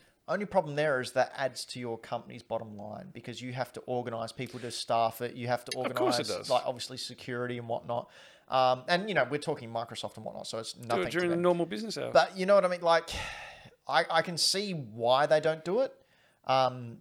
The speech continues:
Speaker 1: because doing something for free is always better than paying for something.
Speaker 2: Yeah,
Speaker 1: But it
Speaker 2: man.
Speaker 1: is getting ridiculous. They need to think
Speaker 2: All
Speaker 1: of a
Speaker 2: that
Speaker 1: way
Speaker 2: happens
Speaker 1: to
Speaker 2: is bots get 'em.
Speaker 1: Yeah, and, and it's really not fair. And then the prices jump. And, you know, Xbox technically don't really care because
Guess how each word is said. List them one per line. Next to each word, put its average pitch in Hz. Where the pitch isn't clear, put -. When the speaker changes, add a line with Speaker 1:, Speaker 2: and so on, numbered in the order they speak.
Speaker 1:
because 120
doing 120
something 113
for -
free 131
is 135
always 120
better 123
than 113
paying 123
for 143
something. 202
Speaker 2:
Yeah, -
Speaker 1:
But 202
it 208
Speaker 2:
man. 240
Speaker 1:
is 220
getting 190
ridiculous. 127
They 147
need 165
to 147
think 202
Speaker 2:
All 208
Speaker 1:
of 170
a -
Speaker 2:
that 127
Speaker 1:
way 123
Speaker 2:
happens 135
Speaker 1:
to 127
Speaker 2:
is 113
bots 123
get 113
'em. 104
Speaker 1:
Yeah, 185
and, 165
and 202
it's 214
really 240
not 131
fair. 120
And 143
then 165
the 147
prices 135
jump. 131
And, 190
you 196
know, 135
Xbox -
technically 117
don't 113
really 120
care 135
because 135